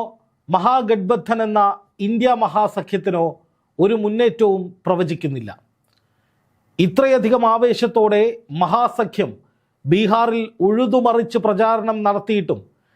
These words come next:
എന്തുകൊണ്ടാണ് ഇത്തരത്തിൽ ഒരു എക്സിറ്റ് പോൾ വന്നത് എന്നതായിരിക്കും ഏറ്റവും പ്രധാനമായി നിങ്ങൾ എല്ലാവരും ഉയർത്തുന്ന ചോദ്യം. ഒപ്പം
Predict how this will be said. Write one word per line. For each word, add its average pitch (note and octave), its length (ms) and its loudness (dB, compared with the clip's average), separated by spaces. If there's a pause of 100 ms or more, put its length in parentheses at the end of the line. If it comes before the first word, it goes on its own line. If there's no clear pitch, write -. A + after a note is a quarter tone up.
(320)
എന്തുകൊണ്ടാണ് B3 720 0
ഇത്തരത്തിൽ G#3+ 480 0 (220)
ഒരു F#3 140 2
എക്സിറ്റ് F#3+ 360 -4
പോൾ A3 120 4 (120)
വന്നത് G#3 360 2 (180)
എന്നതായിരിക്കും F3+ 640 -2 (600)
ഏറ്റവും B3+ 520 0
പ്രധാനമായി G3+ 680 2
നിങ്ങൾ F#3 220 2
എല്ലാവരും G3 460 2
ഉയർത്തുന്ന D3+ 380 -2 (100)
ചോദ്യം. G#2+ 260 -14 (720)
ഒപ്പം G#3 220 2